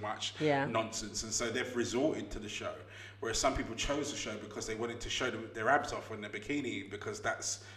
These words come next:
Speaker 1: you know, how they get onto Love Island and then onto the next show and onto the, onto the next one.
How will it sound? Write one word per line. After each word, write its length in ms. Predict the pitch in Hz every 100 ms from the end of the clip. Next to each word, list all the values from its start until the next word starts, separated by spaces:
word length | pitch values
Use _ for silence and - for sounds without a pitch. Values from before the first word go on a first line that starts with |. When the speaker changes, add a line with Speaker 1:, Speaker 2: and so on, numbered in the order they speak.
| -
Speaker 1:
you 80 | 110
know, 160 | 120 -
how 200 | - 117
they 120 | 117
get 140 | 117 113
onto 260 | 117 123
Love 300 | 113 127 127
Island 340 | 120 110 107 110
and 140 | 110
then 160 | 113 120
onto 300 | 120 113 107
the 100 | 113
next 240 | 131 120
show 220 | - 117
and 80 | 110
onto 260 | 107 110 117
the, 120 | 110
onto 240 | 113 110 113
the 120 | 117
next 360 | 131 - -
one. 140 | 95